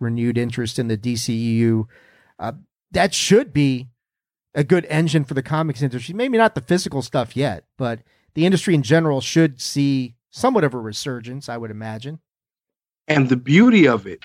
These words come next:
Speaker 2: is that Superman's gonna sell, Batman's gonna sell, Wonder Woman's gonna sell, Justice League, Avengers are gonna sell, X-Men are gonna sell. Your big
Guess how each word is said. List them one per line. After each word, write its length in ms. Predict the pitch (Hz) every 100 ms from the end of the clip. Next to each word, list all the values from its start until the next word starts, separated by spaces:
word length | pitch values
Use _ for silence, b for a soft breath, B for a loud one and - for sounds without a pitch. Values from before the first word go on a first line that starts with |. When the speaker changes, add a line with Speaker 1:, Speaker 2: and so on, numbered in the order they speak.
| - 127
Speaker 2:
is 480 | 117 104 95 - _
that 400 | 113 117 104 - _ _ _ _ _ _
Superman's 580 | - - 294 180 143 123
gonna 200 | 120 107
sell, 340 | - 95 82 -
Batman's 500 | 165 147 135 131 120
gonna 220 | 117 113
sell, 340 | - 107 98
Wonder 260 | 107 139 139
Woman's 240 | 123 117
gonna 220 | 117 110 107
sell, 380 | 110 98 92 _ _ _ _
Justice 280 | 175 165 135
League, 300 | 123 117 104 -
Avengers 440 | 127 165 165 139
are 60 | 127
gonna 260 | 123 117
sell, 280 | 110 120 104 -
X-Men 340 | 160 - 123
are 40 | 117
gonna 220 | 110 104
sell. 260 | - 64 _ _ _
Your 120 | 233 220
big 520 | 143 190 175 143